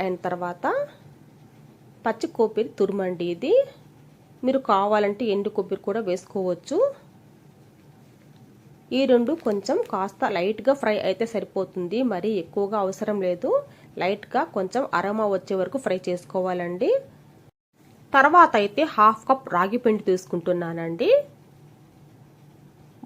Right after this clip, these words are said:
వన్ కప్ వాటర్, వన్ కప్ బెల్లానికి హాఫ్ కప్ రాగి పిండి సరిపోతుంది. ఒకవేళ మీరు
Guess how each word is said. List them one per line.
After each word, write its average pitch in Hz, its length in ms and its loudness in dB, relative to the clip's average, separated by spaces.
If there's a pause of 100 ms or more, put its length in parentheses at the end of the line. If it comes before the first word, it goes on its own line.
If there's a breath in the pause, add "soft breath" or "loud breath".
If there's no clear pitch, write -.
వన్ 277 160 6 (120)
కప్ 370 180 4 (100)
వాటర్, 214 320 4 (120)
వన్ 202 200 -2
కప్ 214 240 -2
బెల్లానికి 202 640 0 (160)
హాఫ్ 214 260 2 (100)
కప్ 262 200 -2
రాగి 202 260 -2
పిండి 214 240 -2
సరిపోతుంది. 190 720 -2 (540 loud breath)
ఒకవేళ 247 380 4 (120)
మీరు 214 220 2